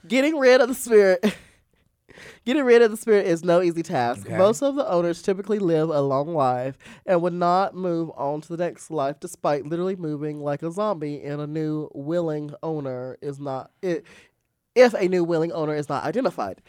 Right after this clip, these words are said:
Speaker 1: Anyway, I guess the question is, one, what would you do if you take over the responsibility for the spirit from a close family member,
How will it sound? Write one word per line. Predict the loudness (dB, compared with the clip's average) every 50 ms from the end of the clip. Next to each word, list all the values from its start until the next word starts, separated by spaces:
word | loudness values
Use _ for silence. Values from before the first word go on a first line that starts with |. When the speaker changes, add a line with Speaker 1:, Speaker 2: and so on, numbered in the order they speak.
| -20 -20 _ _ _ -4
Speaker 1:
Anyway, | 0 4 6 6 8 8 6 4 2 2
I | 2 2 4
guess | 4 4 4 4 2 2 -2
the | -6 -4
question | 0 0 0 -2 -2 -6 -10 -4
is, | -4 -2 0 0 -2 -4 -6 -10 -16 _
one, | -10 -4 0 0 2 2 2 0 -2 -4 -8 -12 _ -20 -20 _ _ _ _ _ _ _
what | -16 -12 -2 0 2 4 4 2 0
would | -2 -4 -4
you | -6 -4
do | -2 0 2 2 2 0 -2
if | -4 -8 -8
you | -6 -8 -10 -10 -10 -14 -20 -20 -20 -20 -20 -20 -6 -4
take | -4 -4 -2 -2
over | -2 -2 0 0 -2 -4
the | -4
responsibility | -4 -6 -4 -4 -4 -4 -2 -4 -4 -2 0 0 0 -2 -4
for | -4 -6 -6
the | -6 -6
spirit | -10 -14 -10 _ -2 -2 -2 -2 -4 -8
from | -10 -8 -8 -6 -6
a | -6 -8 -10 -12 -18
close | -8 -4 -2 -2 -2 -2 -6
family | -6 -6 -6 -4 -4 -6
member, | -8 -6 -6 -8 -8 -8